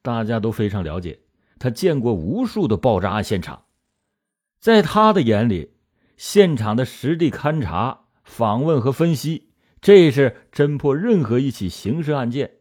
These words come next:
最基本的前提条件。刑警们发现，运钞车车后部的前舱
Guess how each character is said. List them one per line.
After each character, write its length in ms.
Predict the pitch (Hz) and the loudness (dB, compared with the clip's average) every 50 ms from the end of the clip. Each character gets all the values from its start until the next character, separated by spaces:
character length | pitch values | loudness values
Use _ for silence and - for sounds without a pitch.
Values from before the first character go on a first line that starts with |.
| _ _ _ | _ _ _
最 260 | - - 139 127 110 | -10 -6 -4 -2 -2
基 340 | 98 - - 170 185 185 185 | -4 -2 -2 0 0 2 2
本 220 | - 117 95 90 | 2 2 2 2
的 240 | 90 101 101 90 - _ | 2 2 0 0 -4 _
前 260 | - - - - 92 98 | -20 -12 -6 -4 -2 -2
提 100 | 95 98 | -2 -2
条 200 | 85 78 78 82 | -4 -6 -6 -6
件。 160 | 87 82 - _ _ _ _ _ _ _ _ _ _ _ _ _ _ _ _ _ _ _ _ _ _ _ _ _ _ _ _ _ _ _ _ _ _ _ _ _ _ | -8 -10 -12 _ _ _ _ _ _ _ _ _ _ _ _ _ _ _ _ _ _ _ _ _ _ _ _ _ _ _ _ _ _ _ _ _ _ _ _ _ _
刑 320 | - - - 196 262 302 285 | -10 -4 -2 -2 -2 0 0
警 120 | 214 151 | 2 2
们 120 | 135 139 | 2 0
发 180 | 135 190 196 208 | 0 -2 -4 -4
现， 300 | 190 - 196 - - - _ _ _ _ _ _ _ _ _ - | -4 -4 -6 -8 -10 -14 _ _ _ _ _ _ _ _ _ -6
运 260 | - 226 269 240 196 | -4 0 0 2 2
钞 220 | 156 180 214 220 | 2 2 2 2
车 180 | 214 - 208 202 | 4 4 2 2
车 240 | - - 220 226 226 | 4 4 4 4 4
后 300 | - - 285 277 240 180 | 4 2 2 2 2 2
部 160 | 147 160 147 | 2 2 2
的 100 | 135 110 | 0 0
前 240 | - - 131 175 196 | -2 -2 -4 -2 -2
舱 380 | - 147 185 202 202 202 _ | -2 -2 -2 -2 -2 -4 _